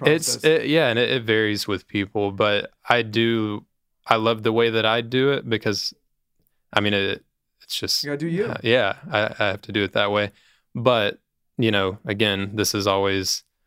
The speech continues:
Speaker 1: this was probably to me the coolest way to be able to announce it versus just, like, you know, here we are, 'cause we have, we have so many good pictures and stuff that we've done. What we've done in a, in less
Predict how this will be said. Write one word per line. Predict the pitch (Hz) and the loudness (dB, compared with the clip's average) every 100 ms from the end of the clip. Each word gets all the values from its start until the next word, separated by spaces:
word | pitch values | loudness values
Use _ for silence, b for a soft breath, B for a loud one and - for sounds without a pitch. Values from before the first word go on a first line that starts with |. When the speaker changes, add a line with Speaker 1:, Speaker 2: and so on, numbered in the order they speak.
| - | -2
Speaker 1:
this | 120 - | 0 2
was | 117 - | -2 2
probably | 113 104 104 104 | 0 0 -2 -2
to | 98 104 | -2 -2
me | 101 | -2
the | 98 | -2
coolest | 95 104 95 92 - | -4 -2 -2 -2 -2
way | 101 95 95 95 _ _ _ | 0 0 0 -6 _ _ _
to | 113 | 0
be | 107 | 2
able | 98 98 | 0 0
to | 101 | 0
announce | 95 92 95 104 | 0 0 -2 -4
it | |
versus | 101 98 - 92 | -2 -2 -2 -2
just, | 98 - 107 | -2 -2 0
like, | 95 95 - _ _ _ - | 0 -2 -8 _ _ _ -2
you | 104 | 0
know, | |
here | 104 110 | 0 0
we | 110 | 2
are, | 104 | 0
'cause | 107 | 0
we | 107 107 | 0 0
have, | 101 92 _ 131 | 0 -4 _ 0
we | 120 | 0
have | 113 - | 2 0
so | 110 | -2
many | 104 101 | -2 -2
good | 98 98 95 95 - _ | 0 -2 -2 -10 -20 _
pictures | - - - 98 95 | -6 -4 -2 -2 -2
and | 98 95 92 _ | -2 -2 -6 _
stuff | - 107 104 | -2 -2 0
that | 113 | 0
we've | 117 | 2
done. | 117 117 113 110 | 0 0 -2 -2
What | 110 135 | -2 0
we've | 131 | 0
done | 131 123 | 0 0
in | 113 | 0
a, | 104 98 90 _ _ _ _ _ 113 | 0 -2 -4 _ _ _ _ _ -2
in | 104 | 2
less | 107 101 - | 2 2 -2